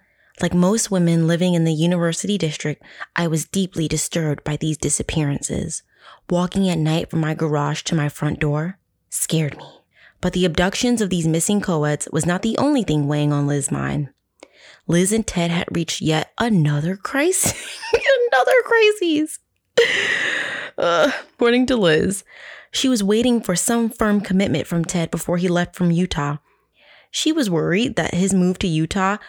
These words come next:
would mean the death of their already extremely messy relationship. Once Ted established himself in a new town and met new people, specifically women, let's be real,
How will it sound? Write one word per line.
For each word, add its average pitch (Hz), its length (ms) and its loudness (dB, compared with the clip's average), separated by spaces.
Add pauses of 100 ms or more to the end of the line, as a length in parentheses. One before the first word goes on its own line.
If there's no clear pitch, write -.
(100)
would - 160 -2
mean 180 200 4
the 170 80 4
death 160 300 0
of 160 160 -4
their 170 220 0
already 185 480 0
extremely 269 920 0
messy 208 480 0
relationship. 165 840 -2 (680)
Once 185 340 2
Ted 196 260 0
established 165 540 0
himself 170 400 0
in - 100 -2
a 143 80 0
new 160 180 2
town 165 420 0
and 156 180 0
met 147 240 0 (300)
new 151 320 4
people, 151 480 0
specifically 151 600 -2
women, 151 460 2
let's 117 220 -2
be 151 120 0
real, 143 460 0